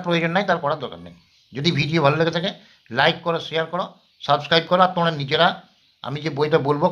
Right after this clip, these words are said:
কোশ্চেন পেপার ধরে ধরে মিলিয়ে দেখো, দিয়ে প্রমাণ নিজে নিজেই নাও। আমাকে কিছু বলতে হবে না, তোমরা নিজে নিজেই প্রমাণ পেয়ে যাবে। ভিডিও যদি ভালো লেগে থাকে তবেই লাইক, শেয়ার, সাবস্ক্রাইব করো, না হলে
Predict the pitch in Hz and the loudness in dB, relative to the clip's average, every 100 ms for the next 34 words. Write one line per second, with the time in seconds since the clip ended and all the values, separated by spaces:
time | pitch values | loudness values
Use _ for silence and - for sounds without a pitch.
0 | 156 - 156 143 151 147 117 147 151 170 | -2 -4 -4 -2 0 0 2 2 4 2
1 | 139 120 127 101 - - _ _ _ - | 0 -4 -6 -8 -12 -20 _ _ _ -10
2 | 120 170 165 147 156 139 156 160 165 151 | -2 0 2 2 2 2 0 0 -2 -4
3 | 85 - _ _ _ - 135 160 160 147 | -6 -8 _ _ _ -8 -4 -2 -2 0
4 | 147 151 170 175 165 139 139 143 160 131 | 2 4 4 2 0 0 -2 -2 -2 -4
5 | 135 101 - - _ - - - - 92 | -4 -8 -12 -18 _ -20 -20 -20 -16 -8
6 | 131 156 156 160 - 165 175 180 185 185 | -2 0 2 2 4 4 4 4 0 -4
7 | 135 135 123 - - _ _ 127 143 165 | -2 0 -2 -4 -20 _ _ 0 2 2
8 | - 175 170 - 160 170 165 175 185 - | 0 -2 -2 -4 -6 -6 -6 -6 -8 -10
9 | _ - 131 151 | _ -4 0 2